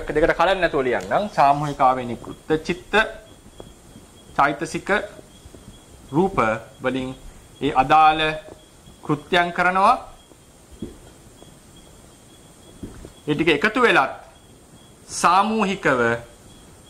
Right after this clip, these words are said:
කෘත්‍ය කරනවා. එහෙම නැතුව පුද්ගලයෙක් කෘත්‍ය කරනවා නොවේ. මේ තමයි යථාර්ථය. මේ තමයි අපි හිතන් ඉන්න හැටි.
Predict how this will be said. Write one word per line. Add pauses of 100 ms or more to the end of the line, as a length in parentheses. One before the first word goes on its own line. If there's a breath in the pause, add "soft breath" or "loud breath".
(100)
කෘත්‍ය
කරනවා. (3500)
එහෙම
නැතුව (400)
පුද්ගලයෙක් (380)
කෘත්‍ය (120)
කරනවා
නොවේ. (1700)
මේ
තමයි
යථාර්ථය. (1120)
මේ
තමයි
අපි
හිතන්
ඉන්න
හැටි.